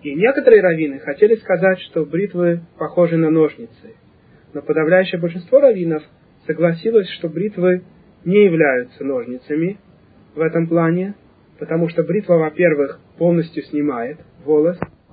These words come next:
и кожа становится гладкой после бритья электрической бритвой, и, во-вторых, это обычный способ бритья, в отличие от пинцета, например. И поэтому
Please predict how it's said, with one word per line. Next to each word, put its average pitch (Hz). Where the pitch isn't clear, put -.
и -
кожа 180
становится 156
гладкой 147
после 151
бритья 165
электрической 165
бритвой, 175
и, 170
во-вторых, 185
это 220
обычный 214
способ 180
бритья, 139
в 143
отличие 139
от 123
пинцета, -
например. 120
И -
поэтому 233